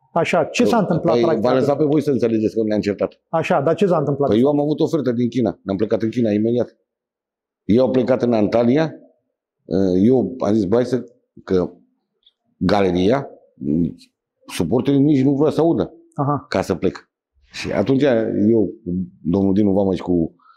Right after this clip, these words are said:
Speaker 2: uh, Răzvan și cu, bineînțeles,
Speaker 1: Da.
Speaker 2: cu Pabă, i-am zis, „Bă,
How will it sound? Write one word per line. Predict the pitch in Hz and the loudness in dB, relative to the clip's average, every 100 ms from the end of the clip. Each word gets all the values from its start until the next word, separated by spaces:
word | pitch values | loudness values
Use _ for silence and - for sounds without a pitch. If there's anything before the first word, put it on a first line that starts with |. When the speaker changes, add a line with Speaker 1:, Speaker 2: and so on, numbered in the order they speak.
| _ _ | _ _
Speaker 2:
uh, | - 85 85 82 82 | 0 2 4 4 2
Răzvan | 85 90 120 | 2 2 0
și | - | -2
cu, | - - | -8 -4
bineînțeles, | 90 90 85 92 - | -2 0 0 0 0
Speaker 1:
Da. | |
Speaker 2:
cu | - | -4
Pabă, | - 110 113 127 - - _ | -6 -4 -2 -2 -6 -20 _
i-am | 82 104 | 0 0
zis, | |
„Bă, | 87 | 0